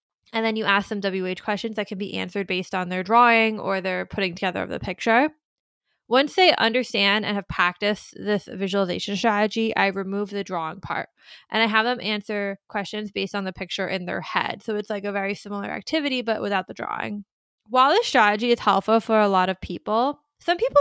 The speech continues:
are just not visual thinkers and it might be less helpful to them. So, like, for me personally, like, I never visualize anything. Like, I know some people think that's weird, but my brain is, like, entirely verbal. So I can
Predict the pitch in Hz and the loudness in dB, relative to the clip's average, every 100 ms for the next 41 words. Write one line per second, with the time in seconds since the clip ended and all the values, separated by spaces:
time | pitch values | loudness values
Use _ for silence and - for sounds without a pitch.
0 | 554 427 415 269 247 226 220 220 214 202 | 6 4 2 6 6 6 4 4 2 0
1 | 180 247 269 320 392 - - - _ - | -4 2 6 6 4 -2 -10 -12 _ -20
2 | - _ 240 254 247 220 254 262 311 285 | -20 _ 2 4 2 2 2 2 2 2
3 | 190 175 202 - 320 320 349 349 359 359 | 4 4 4 6 6 6 0 2 0 0
4 | 349 - 269 220 202 - 233 240 311 - | 0 2 4 4 2 0 0 0 -4 -4
5 | 175 185 269 294 320 320 262 208 - - | -4 -4 -4 -4 -4 -4 0 -2 -2 -2
6 | 202 226 302 311 202 196 185 185 170 170 | 0 2 2 2 2 2 2 2 -2 -4
7 | 185 220 233 233 190 202 202 214 220 214 | -2 -2 -2 -4 -4 -4 -2 -2 -4 -8
8 | 208 202 190 190 180 185 175 170 214 - | -8 -8 -8 -8 -8 -8 -4 -2 -4 -6
9 | _ _ - - - 220 220 208 190 185 | _ _ -20 -20 -4 0 2 2 2 0
10 | 220 269 233 202 - 190 - 175 180 180 | 0 0 0 0 -2 -6 -4 -2 -2 -4
11 | 175 107 - 190 220 - 202 185 - _ | -8 -10 -6 -4 -4 -4 -4 -4 -6 _
12 | _ _ 240 311 | _ _ 0 0